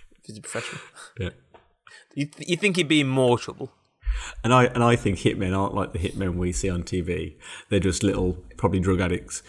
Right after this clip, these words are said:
Speaker 2: who need,
Speaker 1: Yeah,
Speaker 2: need
Speaker 1: no,
Speaker 2: money for the
Speaker 1: yeah,
Speaker 2: next
Speaker 1: they're,
Speaker 2: fix.
Speaker 1: they're not like, um, Hitman forty-seven with his, like, suit on and his, like, gloves. He's got his silenced pistols and he's, like, sneaking around. Yeah, probably not. Probably not that well funded.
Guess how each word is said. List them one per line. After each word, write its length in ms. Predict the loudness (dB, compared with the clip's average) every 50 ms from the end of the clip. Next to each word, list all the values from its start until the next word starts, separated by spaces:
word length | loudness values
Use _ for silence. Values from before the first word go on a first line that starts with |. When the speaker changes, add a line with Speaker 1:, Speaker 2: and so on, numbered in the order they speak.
| -20 _
Speaker 2:
who 100 | -2 0
need, 140 | 2 4 4
Speaker 1:
Yeah, 180 | 6 6 6 6
Speaker 2:
need 120 | 6 6
Speaker 1:
no, 80 | 6 6
Speaker 2:
money 160 | 6 4 4
for 100 | 4 4
the 80 | 4 4
Speaker 1:
yeah, 60 | 4
Speaker 2:
next 180 | 4 2 2
Speaker 1:
they're, 80 | 2 2
Speaker 2:
fix. 20 |
Speaker 1:
they're 80 | 4 6
not 220 | 6 4 4 4
like, 320 | 4 4 6 6 8 8 8 8 8 6 4 4 0 -2 0
um, 380 | 2 2 4 2 2 0 -2 -2
Hitman 360 | -2 -2 0 2 0 0 0
forty-seven 840 | 0 -2 -2 0 0 0 2 2 2 2 2 -2 -4 -6 -10 -12 -6 _
with 120 | -2 0
his, 140 | 0 0 4
like, 200 | 2 2 2 2
suit 360 | 0 2 4 6 4 4 4
on 180 | 4 2 2 2
and 100 | 0 -2
his, 160 | -2 -4 -2 6
like, 240 | 8 8 10 10 8
gloves. 500 | 8 8 4 4 2 -2 -4 -8 -8 -8
He's 120 | -8 -4
got 120 | -2 -2 -2
his 100 | 0 -2
silenced 640 | 2 4 4 4 4 4 0 -2 -4 -8 -10 -8 -2
pistols 640 | -2 -2 -2 -2 -4 -4 -4 -4 -6 -8 -10 -12 -16 _ -16 2 6 6 6 6 4 0 -8 -14 -18 -14
and 140 | -10 -8 -8
he's, 120 | -6 -2
like, 160 | -2 -2 -2 0
sneaking 460 | -2 -4 -2 -2 -2 -2 -2 -4 -4
around. 320 | -4 -4 -4 -4 -6 -8 -8
Yeah, 160 | -10 -10 -12
probably 240 | -10 -8 -8 -8 -8
not. 200 | -8 -10 -12 -12 _ _ _ _ _ _ _ _ _ -20 _ _
Probably 180 | -12 -10 -8 -8
not 160 | -8 -10 -10 -6 -4
that 240 | -4 -4 -4 -6 -12 _ -14
well 200 | -10 -8 -8 -8
funded. 440 | -6 -8 -8 -6 -6 -8 -10 -10